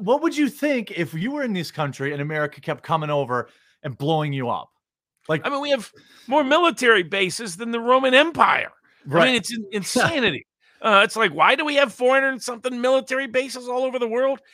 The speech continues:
Speaker 2: You'll see some random story about a soldier who dies in some random country. You had no idea we were even there. And
Speaker 1: Yeah.
Speaker 2: so this, and I think for the, so there's constant wake-up call for millennials and Gen Xers,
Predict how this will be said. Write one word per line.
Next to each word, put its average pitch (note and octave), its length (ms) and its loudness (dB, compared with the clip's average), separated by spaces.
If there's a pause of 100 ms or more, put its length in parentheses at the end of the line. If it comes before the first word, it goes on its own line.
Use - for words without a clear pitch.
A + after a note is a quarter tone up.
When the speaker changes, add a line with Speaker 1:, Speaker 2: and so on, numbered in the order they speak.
(120)
Speaker 2:
You'll G#3 80 -4
see B3 160 -4
some G#3 240 -4
random A3+ 340 0
story G#3+ 360 -2
about F3+ 180 4
a C#3 80 -2
soldier G3 360 -2
who F#3+ 80 -2
dies F3 340 2
in F3 80 -8
some C3+ 200 -6
random G3+ 360 0
country. G#3 400 -4
You F3 100 0
had C3+ 120 2
no D#3+ 100 0
idea G3+ 300 0
we G3 100 4
were F3 80 2
even D3 240 -2
there. A3 360 -4 (520)
And G3 60 0
Speaker 1:
Yeah. G3 140 2
Speaker 2:
so F#3+ 280 -2 (140)
this, G3 300 -6
and F#3+ 200 0
I F#3 120 6
think G3+ 260 -4
for G3+ 100 -4
the, E3 240 -4 (240)
so - 140 -4
there's E3+ 260 2
constant A#3+ 720 -4
wake-up D3+ 460 0
call G#2 460 -6 (280)
for C#3+ 220 2
millennials D3+ 640 -2
and C3 140 -6
Gen C#3 180 -2
Xers, B2+ 580 -4